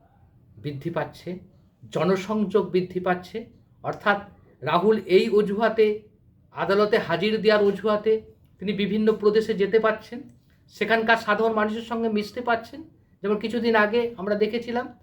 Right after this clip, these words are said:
যে একটা, এ, চর্মকারের সঙ্গে তিনি কথা বলছেন, গিয়েছিলেন আদালতে হাজিরা দিতে, আদালতের বাইরে বসে থাকা এক চর্মকারের সঙ্গে তিনি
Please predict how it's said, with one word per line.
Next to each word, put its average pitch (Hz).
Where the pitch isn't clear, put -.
যে 196
একটা, 226
এ, 151
চর্মকারের 233
সঙ্গে 240
তিনি 233
কথা 226
বলছেন, 240
গিয়েছিলেন 240
আদালতে 240
হাজিরা 233
দিতে, 262
আদালতের 226
বাইরে 226
বসে 233
থাকা 240
এক 233
চর্মকারের 233
সঙ্গে 240
তিনি 233